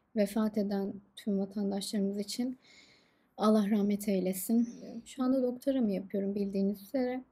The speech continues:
Uzun zamandır, e, derin öğrenmeyi bir rafa kaldırıp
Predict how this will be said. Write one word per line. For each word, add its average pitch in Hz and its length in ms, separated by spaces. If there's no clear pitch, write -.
Uzun - 200
zamandır, 254 680
e, 226 280
derin 269 200
öğrenmeyi 214 600
bir 233 140
rafa 226 260
kaldırıp 226 500